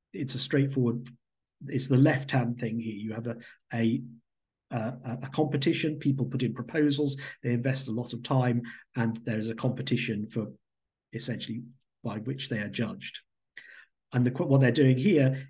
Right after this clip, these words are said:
is what happens if, as well as doing that, you do a partial lottery. So some of your judgments are made on that basis, on the traditional basis of a competition between proposals, and some of it is done by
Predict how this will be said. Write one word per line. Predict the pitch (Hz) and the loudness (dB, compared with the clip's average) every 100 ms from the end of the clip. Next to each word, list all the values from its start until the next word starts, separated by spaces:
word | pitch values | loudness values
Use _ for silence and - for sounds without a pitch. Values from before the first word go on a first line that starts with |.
| _ | _
is | 139 135 | -2 0
what | 185 | -2
happens | - 190 139 123 120 117 - _ _ _ _ _ | -2 -2 2 2 4 2 -2 _ _ _ _ _
if, | 180 156 135 - - _ _ _ _ _ _ _ _ _ - | 2 2 2 -4 -14 _ _ _ _ _ _ _ _ _ 0
as | 135 | 2
well | 156 156 | 4 4
as | 135 | 4
doing | 135 143 139 | 6 6 6
that, | 190 - | 4 4
you | 135 | 4
do | 135 131 | 6 4
a | |
partial | 135 151 131 - 123 | 2 -2 -4 -2 0
lottery. | 139 135 - 110 - | 2 2 -4 -10 -10
So | - 117 | -6 -2
some | 110 - 208 | 0 4 6
of | 175 143 | 6 6
your | 131 120 120 - _ _ _ _ _ _ _ - | 4 4 0 -8 _ _ _ _ _ _ _ -2
judgments | 131 135 - 113 117 | 2 2 2 0 0
are | 139 | 0
made | 123 123 117 113 - - _ - | 2 4 4 2 -2 -10 _ -2
on | 120 | 0
that | 123 120 - | 0 -2 -6
basis, | 110 - 139 135 | -4 -2 -4 -4
on | 123 | -4
the | 113 | -4
traditional | 113 120 139 143 127 | -2 0 0 0 -2
basis | 127 117 - 113 - - - - | 0 -2 -2 -4 -4 -10 -20 -2
of | 120 113 | 0 0
a | 135 | -4
competition | - 120 131 139 135 110 | -2 -2 0 0 0 -2
between | - 131 107 | -2 0 0
proposals, | - 180 170 135 113 117 - - - - | 0 2 4 4 0 -2 -6 -10 -20 -4
and | 123 | 2
some | 120 151 | 4 4
of | 139 | 4
it | 131 123 - | 2 0 -2
is | 117 | 0
done | 123 120 117 | 4 4 4
by | 131 120 107 104 104 | 2 0 -2 -4 -6